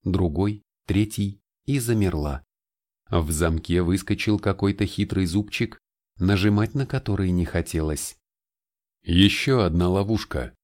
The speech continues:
пояснил Сидше, выслушав описание. «Возможно, что лишний оборот запускает ядовитый дым или еще что похуже.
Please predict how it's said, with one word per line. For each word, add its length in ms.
пояснил 520
Сидше, 580
выслушав 600
описание. 840
«Возможно, 720
что 180
лишний 360
оборот 460
запускает 680
ядовитый 580
дым 320
или 280
еще 360
что 200
похуже. 640